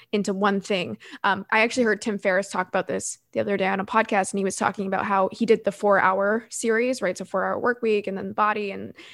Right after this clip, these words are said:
and, um, and then after time, he realized that, like, people were just thinking hi-,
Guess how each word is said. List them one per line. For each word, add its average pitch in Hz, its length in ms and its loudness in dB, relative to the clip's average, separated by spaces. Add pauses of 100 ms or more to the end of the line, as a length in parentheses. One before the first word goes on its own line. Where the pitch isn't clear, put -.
(140)
and, 190 300 -6
um, - 340 -4 (520)
and 254 120 6
then 233 240 4 (300)
after 233 260 4
time, 269 540 0
he - 220 -6
realized 220 340 4
that, 185 80 2
like, 190 180 -4
people 262 280 2
were 226 100 6
just 196 160 -4
thinking 226 300 2
hi-, - 100 -4